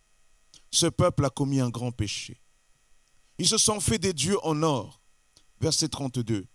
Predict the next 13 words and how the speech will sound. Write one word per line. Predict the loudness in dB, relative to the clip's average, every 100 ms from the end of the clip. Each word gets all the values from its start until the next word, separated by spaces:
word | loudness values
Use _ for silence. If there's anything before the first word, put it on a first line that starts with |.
| _ _ _ _ 0
Pardonne | 0 0 -2 0
maintenant | 0 0 0 2 4
leurs | 2 0
péchés, | -2 -2 -4 -6 -6
sinon | -2 0 0 -2 -2 -8 -18 _ _ _ -6
efface-moi | -4 -2 -2 0 -2 -2 -2
de |
ton | -2 -2 -2
livre | -2 -4 -6
que | -8
tu | -6 -6
as | -6 -8
écrit. » | -14 -16 -18